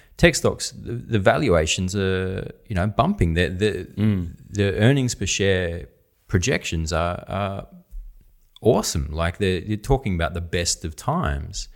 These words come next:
Speaker 1: because it's built on super cheap money. But if there's a danger that that super cheap money is gonna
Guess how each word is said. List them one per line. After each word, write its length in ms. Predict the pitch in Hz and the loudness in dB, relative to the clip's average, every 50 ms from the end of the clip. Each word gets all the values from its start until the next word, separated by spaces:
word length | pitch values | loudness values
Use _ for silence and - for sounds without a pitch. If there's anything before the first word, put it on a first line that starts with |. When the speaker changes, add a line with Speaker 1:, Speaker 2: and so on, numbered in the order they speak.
| - - - _ - - | -20 -20 -20 _ -8 -2
Speaker 1:
because 320 | 110 107 101 - 117 104 | -2 -2 0 0 0 0
it's 100 | 113 117 | 0 -2
built 360 | - - - 113 135 151 147 - | -4 2 4 4 4 4 2 -2
on 200 | - 85 85 85 | -4 -4 -2 0
super 340 | - - - 95 85 - 87 | 0 0 0 0 -2 -4 -6
cheap 300 | - - - 87 82 - | -8 -6 -6 -8 -8 -6
money. 440 | 87 104 127 135 - - - 92 - _ _ _ _ - - - - - - | -4 -4 -4 -4 -6 -8 -10 -14 -18 _ _ _ _ -20 -20 -20 -20 -8 2
But 220 | - 101 101 - - | 4 4 4 6 4
if 340 | 127 131 143 - - - - | 4 4 4 2 0 -6 -12
there's 340 | - 117 110 110 107 98 95 | -14 -2 2 2 2 4 4
a 240 | 98 92 92 90 87 | 2 2 2 0 -2
danger 460 | 87 87 104 104 131 151 147 117 101 | -2 2 2 4 4 4 2 2 0
that 160 | 85 92 85 | 0 0 0
that 160 | - 90 - | -2 -2 0
super 320 | - - - 107 98 - 95 | -2 0 0 -2 -2 -4 -6
cheap 280 | - - - 85 - | -8 -8 -8 -8 -6
money 200 | 92 85 82 85 | -4 -4 -4 -4
is 100 | 80 - | -4 -6
gonna 440 | - 92 82 80 80 78 78 80 85 | -4 -4 -2 -2 -2 -4 -4 -6 -10